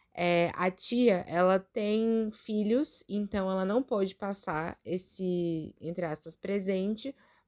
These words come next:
pra os seus filhos, e aí passou pra sua sobrinha. Sua sobrinha,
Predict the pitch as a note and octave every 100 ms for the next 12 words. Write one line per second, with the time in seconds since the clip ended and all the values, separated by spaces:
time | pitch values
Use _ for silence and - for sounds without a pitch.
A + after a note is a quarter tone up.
0 | - G3+ G3 A#3+ A#3+ A3+ - F3+ F3 G#3
1 | C#4+ - - _ - G#3+ A#3+ B3 A#3 B3+
2 | - _ C#4+ D4 B3+ A3+ B3+ B3+ A#3 C4+
3 | B3+ G#3+ E3 - _ _ _ _ _ _
4 | _ - - G#3+ D#4 C4 B3 A3 A3